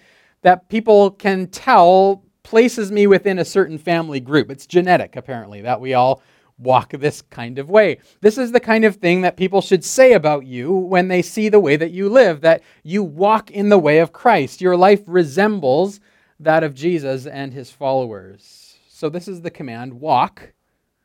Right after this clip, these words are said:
And then Paul's gonna tell us how we are to live that out. Paul, Paul also says at the beginning here, "I urge you." This is a word that is a, a strong encouragement and an exhortation. It,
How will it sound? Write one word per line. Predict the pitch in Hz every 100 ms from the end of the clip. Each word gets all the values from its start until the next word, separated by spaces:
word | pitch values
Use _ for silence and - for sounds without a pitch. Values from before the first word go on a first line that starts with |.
| _ _ _ _ _ _ _ _
And | 151 156
then | 160
Paul's | 160 151 139
gonna | 147 135
tell | 143 120
us | 120 -
how | _ - 143 139
we | 131 120
are | 113 110 - _ _ _ -
to | 131 120 120
live | 120 117 107
that | 107 107
out. | 123 107 - _ _ _ _ _
Paul, | 196 - -
Paul | 196 208
also | 196 202 208
says | 185 190 165
at | 165
the |
beginning | 156 156 175 175
here, | 156 160
"I | 143 156 175
urge | 190 202 165 127
you." | 127 107 98
This | 131 160
is | 185
a | 185
word | 156 165 160
that | 147 147
is | 143
a, | 131 - _
a | 156
strong | - - - 208 220 220
encouragement | 185 - - 254 226 190 190 190
and | 175 170
an | 170 170
exhortation. | 196 165 165 147 139 - 185 - 135
It, | 135